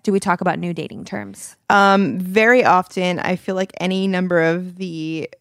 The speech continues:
Speaker 2: terms that this writer came up with, I would believe were real.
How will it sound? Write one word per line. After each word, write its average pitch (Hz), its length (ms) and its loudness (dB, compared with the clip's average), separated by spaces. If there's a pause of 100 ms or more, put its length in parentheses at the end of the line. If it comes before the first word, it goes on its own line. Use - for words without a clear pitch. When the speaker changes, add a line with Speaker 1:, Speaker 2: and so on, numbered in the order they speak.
Speaker 2:
terms 185 320 0
that 175 160 -8
this 175 200 -2
writer 156 300 4
came 170 220 -4
up 170 120 -4
with, - 240 -4 (140)
I 170 100 2
would 160 160 -2
believe - 340 -4
were 156 120 2
real. 202 380 -2